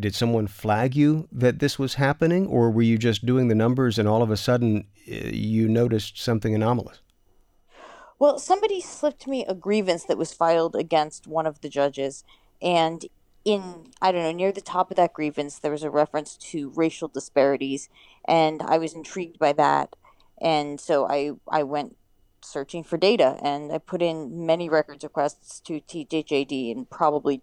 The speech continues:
Speaker 2: drove them crazy with that. Um, and, you know, one thing led to another, and I realized that it wasn't just the racial disparities. There was also, you know, a disproportionate number of kids, uh,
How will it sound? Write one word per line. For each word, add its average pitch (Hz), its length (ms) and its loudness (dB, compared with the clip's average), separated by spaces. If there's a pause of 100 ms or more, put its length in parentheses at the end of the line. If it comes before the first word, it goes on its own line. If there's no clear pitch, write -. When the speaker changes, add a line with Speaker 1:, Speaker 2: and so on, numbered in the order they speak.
Speaker 2:
drove 151 240 0
them 139 160 -2
crazy 143 360 -4
with 139 140 -6
that. 123 300 2 (400)
Um, 139 360 2
and, 147 320 -2
you 180 120 -6
know, 175 100 0
one 180 240 0
thing 175 140 -6
led 151 160 -4
to 165 80 -20
another, 220 320 0
and 175 100 -2
I 165 40 2
realized 175 420 0
that 165 60 -8
it 151 80 -10
wasn't 165 260 -12
just - 180 -8
the 147 60 -12
racial 180 480 0 (380)
disparities. 160 600 0
There 160 180 4
was 151 300 -4
also, 156 480 0 (100)
you 170 100 -6
know, 147 120 0
a 147 60 -8
disproportionate - 720 -6
number 156 260 0
of 147 140 -8
kids, 156 440 -2 (480)
uh, 143 300 2